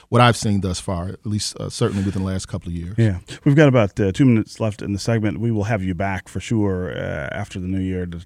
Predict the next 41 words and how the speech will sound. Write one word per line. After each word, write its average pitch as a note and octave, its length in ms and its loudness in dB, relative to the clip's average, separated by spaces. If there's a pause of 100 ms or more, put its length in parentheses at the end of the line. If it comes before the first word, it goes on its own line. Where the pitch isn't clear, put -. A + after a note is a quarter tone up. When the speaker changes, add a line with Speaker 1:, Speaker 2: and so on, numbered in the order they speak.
(160)
Speaker 2:
to F#2+ 100 -8
talk - 260 -4
about, F#2 320 -6
uh, E2+ 320 -8
some G#2+ 140 -6
of G2 80 0
these E2+ 180 -6
issues F2+ 340 -6
in F#2+ 280 -6
more F#2+ 240 -4
depth. G#2 340 -4
But, - 240 -6
but, F#2+ 220 -8
but G2 160 -10
quickly, A2 500 0
before G#2+ 420 -2
I G#2 40 0
let G#2 160 0
you G2+ 100 0
go, A2 280 0
give B2+ 220 -4
me F#3+ 200 2
your A#2 840 2 (440)
sort A2 140 0
of F#2+ 380 -2
top A2 480 -2
two A#2 280 4
or G2+ 120 2
three G#2+ 480 -2
agenda F#2+ 420 -2
items F2 400 -8
for F2+ 540 -6
twenty F2 240 -10
seventeen. E2 580 -10
Speaker 1:
Oh, A2 300 0
for D3 320 4
twenty F3 580 -6
seventeen, B2 640 0
uh, A2 180 -2
the, A2 260 -6
the G2+ 260 -8